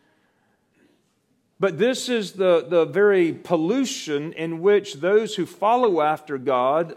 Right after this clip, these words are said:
often then lose the faith in the next generation or even in their own.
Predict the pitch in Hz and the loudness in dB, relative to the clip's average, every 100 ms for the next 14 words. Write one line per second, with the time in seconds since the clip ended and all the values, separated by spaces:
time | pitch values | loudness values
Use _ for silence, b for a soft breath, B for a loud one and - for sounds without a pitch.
0 | - 196 240 233 151 151 139 165 160 139 | -2 2 2 0 -6 -6 -6 -4 -4 -4
1 | 156 214 233 214 - 151 - 202 196 160 | 0 0 0 -6 -8 -10 -6 -4 -2 -2
2 | 165 - 151 156 156 123 - 160 160 135 | -4 -8 -10 -6 -6 -8 -10 -6 -4 -2
3 | 160 214 - - 104 127 170 180 120 117 | 0 0 -2 -10 -12 -12 -14 -12 -8 -8
4 | 135 131 123 110 107 - 131 107 104 | -8 -10 -10 -8 -10 -10 -12 -12 -12